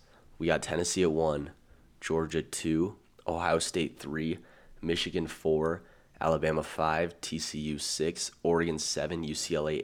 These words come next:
eight, Clemson nine, Ole Miss ten. And then for honorable mentions, we got Utah, U S C, Kansas State, L S U, and Penn State. Not in any particular order. Just kinda, you know, five teams that we think, you know, could be knocking on the door for that top ten.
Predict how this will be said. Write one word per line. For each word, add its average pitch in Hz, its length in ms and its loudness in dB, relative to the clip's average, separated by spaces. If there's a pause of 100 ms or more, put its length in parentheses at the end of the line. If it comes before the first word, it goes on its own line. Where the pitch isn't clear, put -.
eight, 78 280 -4 (140)
Clemson 78 520 -2
nine, 73 360 0 (420)
Ole 78 160 2
Miss 71 240 -2
ten. 76 340 -6 (300)
And 85 100 -4
then 80 80 0
for 82 180 2
honorable 85 380 4
mentions, 73 720 0 (580)
we 78 180 0
got 73 220 4
Utah, 85 580 0 (160)
U 80 200 0
S 78 120 2
C, 78 420 -2 (300)
Kansas 78 400 -2
State, 78 360 2
L 76 140 2
S 76 180 0
U, 73 100 2
and 71 100 -2
Penn 78 160 -2
State. 71 260 -2
Not 82 180 4
in 82 80 2
any 78 180 2
particular 64 500 -6
order. 57 360 -2 (320)
Just 76 140 -6
kinda, 78 200 2
you 80 120 0
know, 76 140 2
five 78 340 4
teams 76 340 0
that 76 100 0
we 76 100 2
think, 76 300 -4 (260)
you 82 60 -2
know, 78 100 4
could 82 180 2
be 82 100 2
knocking 76 340 4
on 73 80 0
the 73 80 -2
door 71 180 0
for 69 120 -6
that 65 140 -2
top - 220 -4
ten. - 240 -12